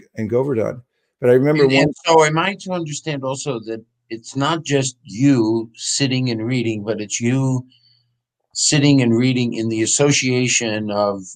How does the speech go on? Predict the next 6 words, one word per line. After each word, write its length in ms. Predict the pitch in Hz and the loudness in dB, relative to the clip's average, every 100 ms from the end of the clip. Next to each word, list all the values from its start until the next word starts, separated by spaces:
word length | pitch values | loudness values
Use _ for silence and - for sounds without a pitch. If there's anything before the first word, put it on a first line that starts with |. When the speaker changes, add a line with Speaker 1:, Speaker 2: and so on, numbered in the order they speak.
| 95 | -4
Speaker 2:
like-minded 880 | 110 131 127 117 117 110 104 101 98 _ _ _ _ _ _ _ _ _ | 0 0 0 0 2 2 -2 -4 -12 _ _ _ _ _ _ _ _ _
friends, 640 | - 123 110 101 90 - - | -2 0 0 -2 -6 -8 -8
the, 160 | 107 101 - - 92 92 | -6 -6 -10 -20 -18 -10
the 140 | 104 | -8
devotees, 680 | 98 117 113 107 98 90 101 | 2 4 4 2 -2 -4 -4
and, 340 | 98 98 92 | -4 -4 -6